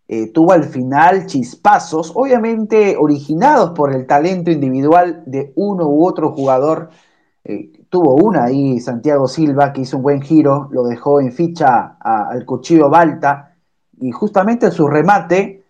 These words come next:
eh, provoca un rebote de Zamudio, y, y Jaime Opósito pudo, pudo llevarse el rótulo, no sé, por lo menos de, de,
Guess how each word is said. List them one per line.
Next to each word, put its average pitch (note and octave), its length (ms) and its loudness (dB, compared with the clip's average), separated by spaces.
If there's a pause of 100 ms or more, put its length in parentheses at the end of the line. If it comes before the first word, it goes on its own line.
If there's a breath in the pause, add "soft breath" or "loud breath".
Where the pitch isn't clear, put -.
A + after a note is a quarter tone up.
(200)
eh, A#2 120 -10
provoca F3 380 2
un F3 80 -4
rebote E3+ 480 2
de C#3 80 0
Zamudio, G3 840 0
y, A#2 220 -12
y A2+ 40 -14
Jaime F#3 260 -2
Opósito D#3 520 0
pudo, D#3+ 600 2 (640)
pudo F3 200 2
llevarse E3 380 2
el C#3+ 100 0
rótulo, D#3 580 2
no B2 180 -2
sé, E3+ 160 -2
por B2+ 160 -4
lo B2+ 80 -2
menos E3 240 -2
de, A#2 360 -6 (380)
de, F2 540 -16